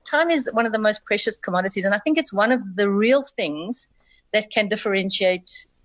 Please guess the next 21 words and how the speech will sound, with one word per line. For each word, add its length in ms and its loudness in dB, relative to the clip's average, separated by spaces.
age 220 0
groupers. 500 -6
'Cause 200 2
we 140 -2
all, 460 2
it's 180 -4
that 300 2
precious 380 -2
thing 200 -2
that 160 2
we 140 -2
have 320 2
in 160 -2
different 300 -2
quantities, 640 -2
if 180 -6
you 60 0
know 80 4
what 80 6
I 60 2
mean. 380 -2